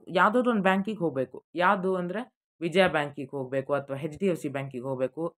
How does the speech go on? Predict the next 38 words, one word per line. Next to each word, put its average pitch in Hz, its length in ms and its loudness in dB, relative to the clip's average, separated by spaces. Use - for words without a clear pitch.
ಆ 175 140 4
ಥರ, 151 260 0
ಆ 156 100 0
ಥರದ 160 240 -4
ಬ್ಯಾಂಕ್ಸಿಗೆ, 135 480 -8
ಓಕೆನಾ? 190 420 -8
ಯಾವ್ದಾದ್ರು 233 460 4
ಬ್ಯಾಂಕ್ಸಿಗೆ 214 380 0
ಹೋಗ್ಬೇಕು 190 360 0
ನಾವು, 120 200 -10
ಅಂದ್ರೆ 233 360 -2
ನೇಮ್ 196 280 4
ಐಡೆಂಟಿಟಿ 151 420 0
ಇರುವಂಥ 139 320 -4
ಬ್ಯಾಂಕು. 135 420 -4
ಆ, 196 100 -4
so, 220 380 -6
ಅಲ್ಲಿ 202 220 2
ಹೋಗ್ಬಿಟ್ಟು 226 400 2
ಅಲ್ಲಿನ 202 400 4
ಒಂದು 190 240 4
ಆಫೀಸ್ಗೆ 196 520 4
ಹೋಗಿ 170 400 -2
ನಾವು 202 260 6
ಹೇಳ್ಬೇಕು, 147 360 4
"ನಂಗೆ 165 440 -2
ಈ 208 100 -2
ಥರ 170 140 0
ಒಂದು 156 200 0
ಬ್ಯಾಂಕ್ 165 300 4
ಅಕೌಂಟ್‌ನ 147 380 -6
ಓಪನ್ 165 280 -4
ಮಾಡ್ಬೇಕು" 127 380 -2
ಅಂತ. 151 160 -10
ಆಗ 180 180 2
ಅಲ್ಲಿರೋ 170 300 6
ಒಂದು 160 180 4
ಆಫೀಸರು 170 600 0